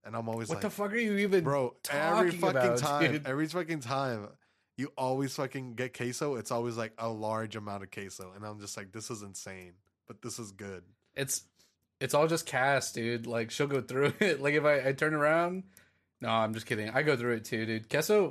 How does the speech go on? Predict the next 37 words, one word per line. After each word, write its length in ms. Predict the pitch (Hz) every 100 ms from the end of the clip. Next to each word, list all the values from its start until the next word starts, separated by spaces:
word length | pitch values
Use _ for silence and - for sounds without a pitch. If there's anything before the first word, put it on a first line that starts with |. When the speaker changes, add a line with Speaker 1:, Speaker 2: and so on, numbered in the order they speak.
| -
Speaker 2:
queso 220 | 139 196
fucking 280 | 185 190 143
rocks, 500 | 107 113 151 117 -
man. 100 | -
Speaker 1:
Well, 100 | 180
like, 140 | 165
because 280 | 160 151 170
one 120 | 151 151
time 160 | 180
we 80 | 180
went 200 | 165 165
to 100 | 185 147
Speaker 2:
Mm. 20 |
Speaker 1:
fucking 340 | 151 - 139 113
Mama 320 | 120 143 135
Margie's 360 | 117 127 117 110
and 80 |
you 100 | 110 117
fucking 200 | 123 120
got 220 | 123 113
queso 420 | 120 117 113 110
and 100 | 104
it 40 | 107
was, 160 | 107
like, 200 | 107 95 _ _ _ _ _ _
fucking, 380 | - 143 131 139
like, 240 | 123 107 -
a 100 | 127
quart 520 | 110 - 127 123 113 -
of 140 | 127 107
queso. 340 | - 120 -
I 20 | 113
was 100 | 104
like, 120 | 101
"Holy 440 | - 160 165 131
fuck." 420 | 104 - 135 139
Speaker 2:
So, 360 | 101 190 190